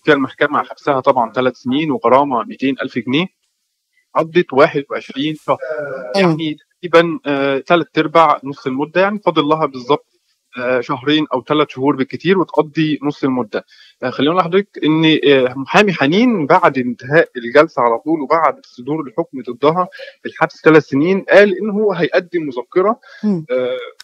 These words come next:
Speaker 1: فورًا للإفراج عن حنين حسام بعد قضاء، آه، نصف المدة. وده اللي بي-، بيرجح إن حنين حسام ممكن خلال، آه، شهر بالكتير أو شهرين ممكن تكون خارج،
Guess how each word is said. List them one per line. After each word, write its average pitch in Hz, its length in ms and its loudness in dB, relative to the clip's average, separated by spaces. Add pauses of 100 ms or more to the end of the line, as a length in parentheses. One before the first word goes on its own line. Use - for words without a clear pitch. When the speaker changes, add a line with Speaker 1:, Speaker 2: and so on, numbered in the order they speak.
(160)
Speaker 1:
فورًا 160 440 2 (460)
للإفراج 135 680 -2 (140)
عن 135 260 2
حنين 143 280 -6
حسام 160 440 -4
بعد 156 220 2
قضاء، 139 380 2 (500)
آه، 123 380 -4
نصف 156 260 -6 (200)
المدة. 139 440 0 (400)
وده 135 160 0
اللي 170 140 -2
بي-، 139 560 -6
بيرجح 147 680 2
إن 139 420 -4
حنين 151 240 -6 (180)
حسام 165 280 2
ممكن 165 300 -6
خلال، 156 440 0 (380)
آه، 135 200 0
شهر 160 280 -2
بالكتير 143 600 -6
أو 151 100 0
شهرين 160 500 -2 (260)
ممكن 156 220 -6
تكون 156 280 -4
خارج، 156 400 4